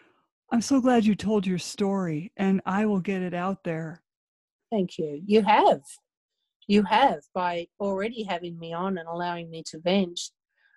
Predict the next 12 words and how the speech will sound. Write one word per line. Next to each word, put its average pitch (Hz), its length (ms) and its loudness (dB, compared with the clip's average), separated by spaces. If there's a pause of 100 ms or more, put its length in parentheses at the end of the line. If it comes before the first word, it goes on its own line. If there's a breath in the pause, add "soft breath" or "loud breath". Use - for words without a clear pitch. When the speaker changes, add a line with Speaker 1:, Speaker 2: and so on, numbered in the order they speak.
Speaker 2:
hopefully 196 680 0
in 170 100 -8
a 165 60 -8
meaningful, 180 640 -4
useful 180 520 -2
way, 156 300 -2
not 180 240 -2
in 160 160 -6
a 160 40 -4
Speaker 1:
Mm-hmm. 214 80 4
Speaker 2:
vindictive, 165 580 -4 (180)
bitter. 170 340 0